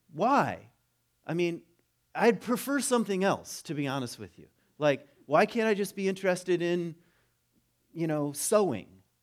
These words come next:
you know, or whatever? Like, I don't even care. It's, it bothers me that I'm still bothered by the question of God. It won't leave me alone. And, but then I think about,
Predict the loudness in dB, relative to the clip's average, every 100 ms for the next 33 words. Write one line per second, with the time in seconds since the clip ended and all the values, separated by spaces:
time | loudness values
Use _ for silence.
0 | _ -8 -6 -4 -4 -2 2 4 4 2
1 | 0 2 0 0 -2 -2 -6 -6 -4 0
2 | 0 -2 -14 _ -2 -2 -4 -4 -4 -4
3 | -2 0 2 0 -2 -4 -4 -6 -10 -14
4 | -2 0 0 -2 -2 -2 -2 2 2 2
5 | -2 -8 -12 -14 _ 0 0 0 -6 -10
6 | -10 -10 -12 -8 -6 -6 -6 -8 -2 -2
7 | -2 -4 -6 -6 -6 -8 -6 -6 -8 -12
8 | _ _ _ _ _ _ _ _ -6 -4
9 | -2 -4 -12 _ _ _ _ 0 2 2
10 | 2 0 -4 0 2 2 0